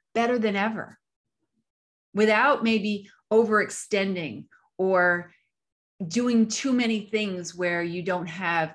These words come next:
extra time for family. Slow down and take it day by day,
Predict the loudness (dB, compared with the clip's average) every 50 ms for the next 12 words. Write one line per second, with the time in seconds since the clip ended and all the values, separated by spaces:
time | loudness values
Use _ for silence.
0 | -8 -8 -8 -8 -6 -10 -8 -8 -10 -10 -10 -12 -8 -4 -2 -2 -2 -4 -6 -8
1 | -12 _ -6 -4 -2 -2 -2 -2 -4 -8 -16 -20 _ _ _ _ -6 -4 -2 -2
2 | -2 -2 -4 -6 -8 -12 -16 -20 _ _ _ _ _ _ _ _ _ _ _ _
3 | _ _ _ _ _ _ _ _ -12 -2 0 2 2 2 2 2 0 0 0 -2
4 | -4 -8 -10 -14 _ _ _ _ _ _ _ _ _ _ _ _ _ _ _ _
5 | _ _ _ _ -4 -4 -2 -2 -2 -4 -4 -4 -4 -4 -2 -2 -4 -2 -2 -2
6 | -2 0 0 0 0 0 -2 -2 -2 -4 -4 -6 -10